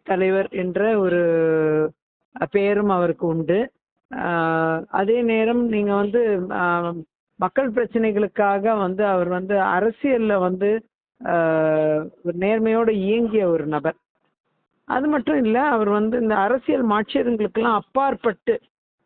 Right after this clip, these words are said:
ஆ, கட்சிகளோட அழுத்தங்கள் என்றெல்லாம் பார்க்காம, ஆ, பொது பிரச்சனைய பொது பிரச்சனையா என்னைக்குமே கையாளக்கூடிய தன்மை கொண்டவர். அந்த உணர்வு ரீதியா மக்களுடைய, மக்களோடு இணைந்து பயணித்த ஒரு நபர்.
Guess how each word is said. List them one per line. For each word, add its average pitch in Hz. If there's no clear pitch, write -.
ஆ, 202
கட்சிகளோட 247
அழுத்தங்கள் 226
என்றெல்லாம் 196
பார்க்காம, 190
ஆ, -
பொது 254
பிரச்சனைய 240
பொது 220
பிரச்சனையா 202
என்னைக்குமே 180
கையாளக்கூடிய 180
தன்மை 185
கொண்டவர். 156
அந்த 202
உணர்வு 254
ரீதியா 233
மக்களுடைய, 185
மக்களோடு 208
இணைந்து 190
பயணித்த 214
ஒரு 175
நபர். 165